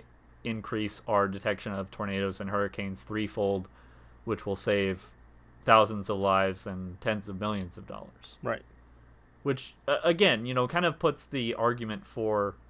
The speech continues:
Speaker 1: Space Force as a whole. And at some point, I, I forget if it's him or if it's Naird,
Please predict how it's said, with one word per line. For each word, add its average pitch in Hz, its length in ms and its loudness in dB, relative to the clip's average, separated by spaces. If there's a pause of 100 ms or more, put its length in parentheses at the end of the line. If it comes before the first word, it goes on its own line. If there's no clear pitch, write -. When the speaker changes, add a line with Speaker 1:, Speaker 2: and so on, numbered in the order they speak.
(120)
Speaker 1:
Space - 320 -2
Force 113 240 -2
as 107 120 -6
a 107 40 -4
whole. 120 200 4
And 123 140 2
at 131 140 -2
some 170 240 -2
point, 160 320 -4
I, 135 180 0
I 135 120 4
forget 143 220 -4
if 156 60 -8
it's 135 200 -8
him 135 280 -6
or 120 140 -2
if 117 120 -4
it's - 180 -12
Naird, 113 480 0